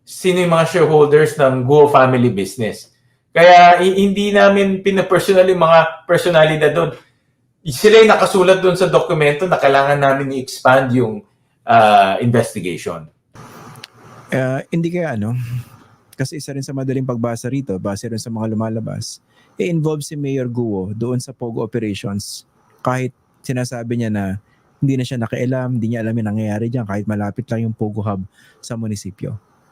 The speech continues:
Speaker 2: What do you think?
Speaker 1: Yan ang, yan ang, siyempre, yan ang kanyang storya, pero hindi yan yung dokumento eh. Presidente ka nung kumpanya eh.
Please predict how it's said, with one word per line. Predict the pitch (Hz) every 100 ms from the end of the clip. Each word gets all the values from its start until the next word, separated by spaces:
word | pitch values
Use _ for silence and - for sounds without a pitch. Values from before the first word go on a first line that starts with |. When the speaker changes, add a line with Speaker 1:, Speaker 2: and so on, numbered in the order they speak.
| _
Speaker 2:
What | 143
do | 143
you | 135
think? | 104 - _ _ _ _ _ _ _ _
Speaker 1:
Yan | 262 277
ang, | 269 262 220
yan | 233 262
ang, | 269 247
siyempre, | 226 226 220 262
yan | 202 196
ang | 190
kanyang | 190 185 180
storya, | - 180 170 202 208
pero | 175 190
hindi | 202 170 165
yan | 165 165
yung | 147
dokumento | 147 156 143 127 127 196
eh. | 156
Presidente | - 160 - 165 156 156 156 165
ka | 151
nung | 147 143
kumpanya | - 143 - 117 123
eh. | 190